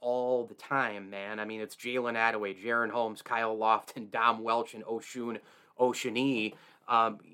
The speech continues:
you know, w-, when you're playing these guys all the time, um, there are games, I mean, they just look gassed, man. I mean, they look gassed against Duquesne. They look gassed against Davidson at times late in that game.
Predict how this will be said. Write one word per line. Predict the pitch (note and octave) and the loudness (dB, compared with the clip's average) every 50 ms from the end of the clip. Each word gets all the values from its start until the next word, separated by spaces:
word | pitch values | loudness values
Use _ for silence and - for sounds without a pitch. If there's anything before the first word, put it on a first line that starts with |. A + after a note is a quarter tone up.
| F#2 - - | -20 -16 -6
you | D3+ C#3+ | 0 2
know, | C3 B2+ | 4 4
w-, | A#2+ C3 B2+ C3 | 4 4 0 2
when | C3+ C3+ C3+ | 2 2 2
you're | B2+ B2 | 2 0
playing | - - C#3+ C#3+ D3+ D3+ | 2 2 2 4 4 4
these | D3 C3+ A#2 - | 2 0 0 0
guys | C3 A#2+ A#2+ A2+ | 0 0 0 0
all | - - A#2+ B2 B2+ C3+ | -4 -6 0 4 4 4
the | A#2 A#2+ | 4 2
time, | - - - - C#3 D3 D3 C3+ B2 A#2 A#2 - _ - _ _ _ _ - | -4 -6 -4 0 2 4 4 4 2 0 -4 -10 _ -20 _ _ _ _ 0
um, | B2+ B2 B2 B2 A#2+ A#2+ A2 - A#2+ A#2+ | 2 2 2 2 0 -2 -6 -6 0 6
there | D3 D#3+ E3 | 8 8 10
are | D#3 D3 | 8 8
games, | C3 A#2+ D3 D#3 E3 D#3 D3 D3 C3+ - - | 4 4 2 4 4 4 2 0 -2 -2 -2
I | C#3 | -2
mean, | C#3 C#3 C3 - B2+ B2 | 0 0 -2 -4 -6 -4
they | C#3+ D3+ | -2 -2
just | D3+ D3+ D#3 - B2+ | -2 -2 -4 -6 0
look | C3+ C#3 B2+ A#2 G2+ | 0 0 0 0 -2
gassed, | B2 B2+ C#3+ E3 D#3 - - - - - - | -2 2 2 4 2 2 -2 -8 -14 -12 -10
man. | G2+ G#2 A2+ B2 B2+ B2+ B2+ | -8 -6 -4 -4 -4 -4 -4
I | B2+ | -4
mean, | C3+ C3+ C3 | -2 0 0
they | C#3+ D3 | 2 2
look | C#3 C3 B2 A2 | 2 0 0 -2
gassed | B2+ B2 C3+ D3 - - C3+ | -4 -2 -2 -2 -4 -4 -6
against | C3 C#3 C3+ B2+ - | -4 -4 -4 -4 -6
Duquesne. | C3 A#2+ - - D3+ C#3 C#3+ D3 C#3+ | -12 -14 -10 -4 -2 0 2 2 2
They | C3+ A#2+ | 2 0
look | A#2+ A#2+ G#2+ F#2+ | 0 -2 -2 -2
gassed | - A#2+ B2 C3+ C#3 - - | -2 0 2 2 2 0 -2
against | C3 B2 B2 A#2 - - | -6 -4 -4 -4 -4 -8
Davidson | - A#2 A#2 B2 C3 C#3+ C#3+ - D3+ D3 | -12 -8 -6 -4 -4 -4 -6 -4 -4 -4
at | D3 C#3+ | -4 -4
times | - - C#3+ C#3 C#3+ D3 D3 C#3+ - _ - - - _ _ _ _ | -6 -4 -4 -2 -2 -2 -4 -6 -8 _ -20 -20 -20 _ _ _ _
late | - B2 C3 C3 - | 0 0 0 0 0
in | C3+ C3 | -2 -2
that | C3 C3+ C#3 C3+ | 0 -2 -2 -4
game. | - B2+ B2+ B2+ C3 C#3 C#3 C#3 | -4 -4 -2 -2 -2 -4 -6 -8